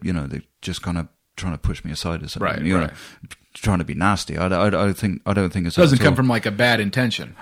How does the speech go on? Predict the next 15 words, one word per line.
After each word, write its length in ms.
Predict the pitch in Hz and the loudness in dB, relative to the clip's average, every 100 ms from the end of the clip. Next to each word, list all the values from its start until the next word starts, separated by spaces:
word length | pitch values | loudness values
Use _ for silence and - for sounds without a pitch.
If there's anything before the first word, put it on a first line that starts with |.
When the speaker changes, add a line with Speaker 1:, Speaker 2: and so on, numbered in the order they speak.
| - | 2
Speaker 1:
I 80 | 208 | 6
don't 180 | 226 185 | 6 6
think 180 | 190 - | 4 2
so. 180 | - 85 | 0 0
No, 140 | 107 | 2
Speaker 2:
Yeah. 180 | 110 92 - | 2 0 -6
Speaker 1:
no. 280 | - 135 92 | 2 4 4
For, 340 | 85 117 101 - | 2 2 2 2
I 60 | 135 | 4
mean, 380 | 131 127 123 113 | 8 8 6 4
you 120 | 143 | 4
know, 120 | 113 | 6
when 160 | 104 110 | 6 6
you, 180 | 113 107 - | 6 2 -2
um, 640 | 113 110 104 104 101 101 | 2 4 4 4 2 0